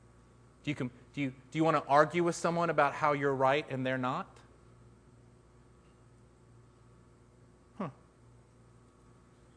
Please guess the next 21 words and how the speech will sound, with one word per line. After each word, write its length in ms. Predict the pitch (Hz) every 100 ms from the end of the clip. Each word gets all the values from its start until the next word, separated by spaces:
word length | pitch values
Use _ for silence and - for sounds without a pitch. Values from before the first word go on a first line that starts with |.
| - - -
Whether 200 | 180 180
it's 160 | 165 -
the 140 | 165
authority 580 | 156 - 175 185 214 233 - - - -
in 100 | 180
our 120 | 180
life, 420 | 170 170 214 - - - - - - -
whether 200 | 165 156
it's 220 | 151 - -
our 140 | 156 156
circumstances, 960 | - 180 208 190 208 196 202 226 220 - -
whether 240 | - 165 165
it's 120 | 156
our 140 | 160 143
peers, 800 | - 196 190 233 240 - - - - - - - - - - - -
whether 220 | 175 170
it's 120 | 165
those 280 | 151 175 185
that 140 | 185 175
we're 200 | 180 170
over, 440 | 180 190 226